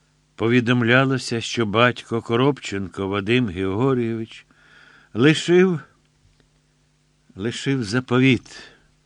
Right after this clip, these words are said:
в якому він відписав їй, громадянці Родюк Соломії Антонівні, будинок з усіма надвірними будівлями і земельною ділянкою.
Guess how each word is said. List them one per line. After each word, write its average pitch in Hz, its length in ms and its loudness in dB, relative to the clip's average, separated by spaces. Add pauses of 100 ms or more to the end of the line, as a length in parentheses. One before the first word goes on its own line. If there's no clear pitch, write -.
(120)
в 104 60 -8
якому 151 520 0
він 151 280 2
відписав 127 920 0
їй, 120 460 0 (640)
громадянці 117 1000 -2 (220)
Родюк 113 800 0 (720)
Соломії 139 760 0
Антонівні, 120 880 -4 (800)
будинок 151 720 2
з 98 100 -6
усіма 113 500 -2
надвірними 104 840 -2
будівлями 127 920 0 (420)
і 131 240 2
земельною 90 800 -4
ділянкою. 73 840 -12